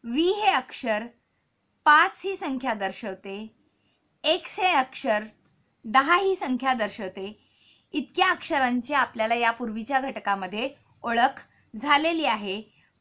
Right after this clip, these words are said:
पण त्या पुढील संख्या दर्शवण्यासाठी मात्र इतर संख्या चिन्हाचा वापर होणार आहे. जसे पन्नाससाठी एल हे अक्षर आपण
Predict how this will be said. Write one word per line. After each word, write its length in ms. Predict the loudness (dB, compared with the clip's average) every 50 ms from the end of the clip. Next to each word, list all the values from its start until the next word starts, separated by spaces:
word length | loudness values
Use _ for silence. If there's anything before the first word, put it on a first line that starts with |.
| _
पण 360 | 6 6 6 6 4 2 -2 -4 -8 _ _ _ _ _ _ _ _ _ _ 4
त्या 140 | 6 6 6
पुढील 380 | 6 4 0 0 2 2 0
संख्या 380 | 0 -2 -4 -4 -4 -2 -2 -2
दर्शवण्यासाठी 1080 | 0 -2 -4 -4 -4 -4 -4 -2 -2 -4 -4 -4 -8 -10 -10 -10 -10 -8 -8 -10 -12 _ _ _ _ _ _ _ _ 0
मात्र 520 | 4 4 4 4 4 -2 -4 -4 -4 -6 -8 _ _ _ _ _ _ _ _ -8
इतर 280 | -8 -4 2 4 4 4
संख्या 420 | 4 0 -4 -4 -2 -4 -6 -6
चिन्हाचा 460 | -6 -6 -4 -4 -6 -6 -4 -2 -2
वापर 400 | 0 0 0 -2 0 2 2 2 2 0 -8 _ _ _ _ _ _ _ _ _ -2
होणार 280 | 0 4 6 6 6 6
आहे. 380 | 4 0 -2 -4 -6 -8 -8 -12 _ _ _ _ _ _ _ _ -8 0
जसे 560 | 0 0 0 0 -2 -4 -4 -4 -6 -10 _ _ _ _ _ _ _ 2
पन्नाससाठी 1080 | 4 4 4 4 4 4 2 2 -2 -2 -2 -2 -2 -4 -8 -8 -8 -8 -8 -10 -12 _ _ _ _ _ _ _ _ _ -2
एल 240 | 2 2 2 2 2
हे 160 | 2 2 2
अक्षर 540 | 4 2 2 -2 -4 -4 0 0 0 0 0 -4 _ _ _ _ -4
आपण 420 | -2 -2 0 2 2 2 2 2